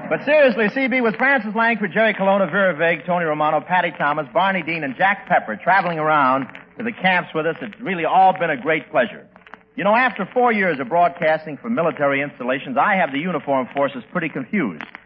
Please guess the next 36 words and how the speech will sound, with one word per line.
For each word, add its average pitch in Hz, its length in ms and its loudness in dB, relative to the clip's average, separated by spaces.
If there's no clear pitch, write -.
They 117 60 -2
don't 175 140 2
know 160 80 0
which 196 240 -4
they're 165 80 0
getting 160 300 -2
more 143 240 2
of, 95 140 -4
corn 165 280 0
or 151 80 -6
beans. 117 460 -8
And 127 140 -4
I 170 140 2
have 160 120 0
the 147 120 -2
honor 165 220 -2
of 139 60 -10
being 147 220 -6
known 151 180 -2
as 135 80 -8
the 147 120 -6
only 180 180 -2
comedian 165 400 -6
in 143 60 -6
the 139 60 -6
world 139 280 0
who 120 80 -2
ever 135 180 0
laid 123 240 -4
khaki 135 380 -2
eggs. 104 240 -4
Two. 113 260 -6
I, 269 320 0
uh, - 1500 -8
man, 135 160 -4
those 233 180 2